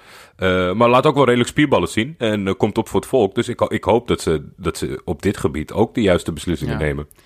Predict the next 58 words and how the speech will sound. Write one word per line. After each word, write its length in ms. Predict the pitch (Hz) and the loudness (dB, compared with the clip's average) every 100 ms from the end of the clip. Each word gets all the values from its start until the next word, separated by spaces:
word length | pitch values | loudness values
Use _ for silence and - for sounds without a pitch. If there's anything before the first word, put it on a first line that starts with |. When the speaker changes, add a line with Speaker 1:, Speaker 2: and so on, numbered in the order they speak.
| - - | -20 -8
Speaker 2:
En 120 | 160 | 0
je 80 | 190 | 2
hoopt, 460 | 139 196 214 - - - | 4 2 0 -6 -16 -8
weet 200 | 147 139 | -6 -4
je 60 | |
wel, 80 | 160 | -4
we 60 | 156 | 0
hadden 220 | 170 160 | 0 0
het 100 | 139 | 0
erover 280 | 139 135 127 | 0 0 -2
dat 180 | 127 | -4
je, 220 | - 120 - | -2 -2 -2
dat 140 | 127 | -4
je 60 | - | -2
alles 260 | 139 131 | -2 -2
opnieuw 260 | - 135 135 | -4 -4 -2
onder 200 | 123 117 | -2 -4
de 80 | 117 | -2
loep 160 | 131 - | -2 -2
kan 160 | 123 | -4
nemen. 220 | 110 113 131 | -4 -4 -2
Ik 60 | |
hoop 200 | 131 170 | 0 0
dus 120 | - - | -2 -6
ook 120 | 139 | -6
dat 140 | 135 | -8
de 60 | 135 | -12
voetbalwereld 800 | - 208 147 117 110 113 110 - _ _ _ _ _ _ _ | -10 -2 0 2 2 0 -4 -10 _ _ _ _ _ _ _
dat 220 | 127 101 - | -2 -2 0
doet. 400 | 117 110 160 - | -2 0 -4 -10
En 120 | - 135 | -14 -12
toch 180 | 117 | -6
ook 120 | 123 147 | -4 -4
misschien 300 | 143 - 156 | -6 -6 -6
even 220 | 135 - | -8 -8
gaat 200 | 139 131 | -8 -4
kijken 360 | 151 147 156 135 | 0 0 0 -4
van: 200 | 127 127 | -2 0
"Hoe 180 | 147 | 2
hebben 180 | 139 165 | 2 2
we 60 | 147 | 2
dit 100 | 135 | 2
eigenlijk 300 | 123 120 - | 0 -2 -8
georganiseerd? 920 | - 127 - 113 107 117 123 175 - _ - | -6 -4 -4 -6 -8 -6 -6 -8 -14 _ -6
Speaker 1:
Ja. 280 | 85 76 69 _ | -2 -2 -4 _
Speaker 2:
Moet 140 | 131 139 | -6 -4
dit 140 | 202 | -2
niet 160 | 143 151 | 0 -2
op 80 | - | -4
een 80 | - | -4
andere 260 | 143 135 | -4 -2
manier?" 160 | 127 185 | -2 -4
Want 120 | 196 | -6
het 80 | - | -4
is 100 | 220 | 0
ook 180 | 226 220 | 0 0
een 80 | |
mo-, 140 | 165 | -4